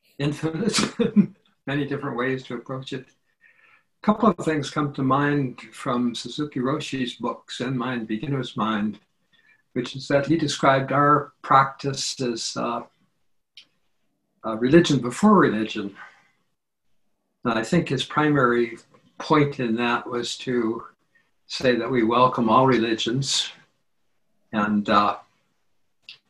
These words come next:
that, uh, what we do as a practice, you know, the sitting and the, uh, sessions, sun services, <laughs> and so on.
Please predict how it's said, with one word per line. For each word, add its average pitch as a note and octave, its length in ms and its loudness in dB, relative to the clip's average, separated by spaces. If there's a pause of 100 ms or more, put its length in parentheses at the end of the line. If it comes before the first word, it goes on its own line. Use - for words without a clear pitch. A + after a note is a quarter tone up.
(760)
that, G#2 360 -2 (640)
uh, - 300 -6 (280)
what B2 140 4
we A#2+ 140 0
do A#2+ 220 4
as A2 100 -2
a A2 60 -10
practice, - 720 0
you C3+ 60 -4
know, A2+ 260 -2 (720)
the G#2 100 -2
sitting A#2 500 2
and G#2 200 -2
the, G2+ 280 -8 (1120)
uh, G2+ 320 -6 (2000)
sessions, A2+ 800 -4 (340)
sun B2 280 0
services, C#3+ 720 4
<laughs> - 0 -
and D#3+ 100 0
so B2 200 2
on. A#2 280 2